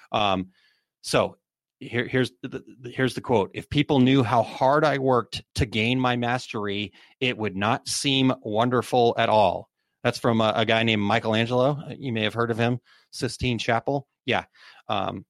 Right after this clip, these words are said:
so he knows a little something about success. And, um, you know, I, I think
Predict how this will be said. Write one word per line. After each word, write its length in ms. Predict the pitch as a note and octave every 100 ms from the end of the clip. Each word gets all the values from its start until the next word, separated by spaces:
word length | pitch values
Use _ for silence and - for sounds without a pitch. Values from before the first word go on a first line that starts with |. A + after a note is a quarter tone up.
| -
so 340 | - G#2+ - -
he 240 | - C3+
knows 220 | C3+ A#2
a 40 | A#2
little 200 | A2+ A2
something 380 | - G#2+ A2+ G2+
about 240 | G2+ F#2+
success. 640 | - - A#2 F2 - - - _ _ _
And, 360 | A2 G#2 G2+ G#2
um, 340 | A#2 G2+ F#2+ F#2 _ _ _ _ _ _ _ _ _ _ -
you 80 | G#2+
know, 160 | G2
I, 180 | - A2+ -
I 80 | B2
think 280 | D3+ C#3